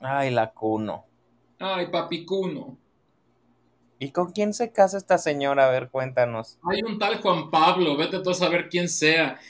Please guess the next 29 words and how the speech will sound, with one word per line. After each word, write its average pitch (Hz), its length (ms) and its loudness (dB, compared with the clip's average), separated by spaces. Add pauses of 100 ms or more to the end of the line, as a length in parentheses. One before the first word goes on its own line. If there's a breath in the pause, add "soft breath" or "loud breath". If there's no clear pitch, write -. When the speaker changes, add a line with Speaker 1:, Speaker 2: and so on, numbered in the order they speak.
(140 loud breath)
Speaker 2:
¿Quién 226 200 -2
se 262 180 8
puede 247 380 2
fijar? 180 420 -2
Bueno, 160 220 0
no 180 140 -2
la 190 120 0
voy 175 140 4
a 165 60 2
ofender. - 360 -10 (640)
Este, 117 720 -6 (240)
ay, 196 220 0
que 240 100 2
sea 277 160 4
feliz, 262 480 0
¿no? 226 260 -10 (1800 loud breath)
Ojalá 233 680 2
y 208 160 -6
se 180 180 0
quede 190 220 4
en 190 140 -2
casa, 170 720 0
se 160 180 -2
dedique 160 380 0
a 190 100 0
la 127 200 -2
casa 156 500 -2
y 160 80 -18
ya, 240 140 -2